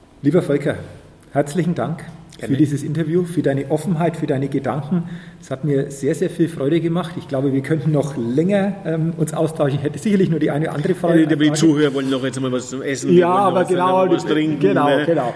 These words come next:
Speaker 2: Müssen aufs Klo vielleicht. Ich meine, wie lang schmanzen jetzt noch, ne?
Speaker 1: <laughs> Ja,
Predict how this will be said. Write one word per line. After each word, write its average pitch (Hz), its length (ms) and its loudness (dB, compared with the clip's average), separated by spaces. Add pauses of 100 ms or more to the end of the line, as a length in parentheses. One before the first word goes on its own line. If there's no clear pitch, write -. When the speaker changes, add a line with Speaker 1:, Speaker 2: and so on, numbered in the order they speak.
Speaker 2:
Müssen 151 180 2
aufs 147 200 -2
Klo 156 220 2
vielleicht. 143 440 0
Ich 131 80 2
meine, 131 160 0
wie 135 60 0
lang 131 200 0
schmanzen 135 400 -2
jetzt 131 220 -2
noch, 143 400 0
ne? 123 160 0
Speaker 1:
<laughs> 175 60 4
Ja, 170 60 0